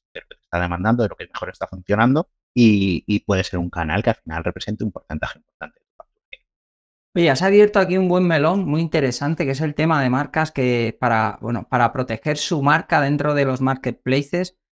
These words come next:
Speaker 2: se abren cuentas que a veces luego no acaban vendiendo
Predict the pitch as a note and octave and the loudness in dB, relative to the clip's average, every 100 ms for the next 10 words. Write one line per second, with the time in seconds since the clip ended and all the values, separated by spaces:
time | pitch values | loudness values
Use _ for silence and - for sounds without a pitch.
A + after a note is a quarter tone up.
0 | _ - C#3 D3+ C#3+ B2+ B2+ B2+ E3 F3+ | _ 0 2 2 0 0 0 2 0 -2
1 | - - A2+ G#2+ - A#2+ - C#3+ D3 C3+ | -10 -8 -4 -4 -4 -6 -2 -2 -2 -2
2 | C3 C#3 D3 C3 A#2+ B2 C3 B2 A2+ F#2+ | 0 0 0 0 0 0 2 2 0 0
3 | A#2+ F#3+ C3 G2 | 2 2 0 -4